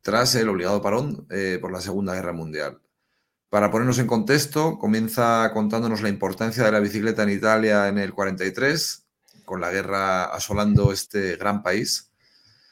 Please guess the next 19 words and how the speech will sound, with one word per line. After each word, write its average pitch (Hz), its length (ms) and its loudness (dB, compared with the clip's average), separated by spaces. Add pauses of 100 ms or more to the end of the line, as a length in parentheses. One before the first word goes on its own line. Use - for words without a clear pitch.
(300)
Eh, 104 500 2
todos 127 200 0
conocemos 131 380 2
la 120 60 4
historia 120 280 2
de 101 80 4
Bartali, 117 480 0
con 98 140 -2
los 92 120 -4
salvoconductos 98 640 -2
escondidos 95 520 -2
en 85 100 -6
el 82 80 -8
cuadro, 131 400 6
el 113 100 2
manillar 104 300 2
de 98 80 0
su 98 100 -6
bicicleta. 135 720 -2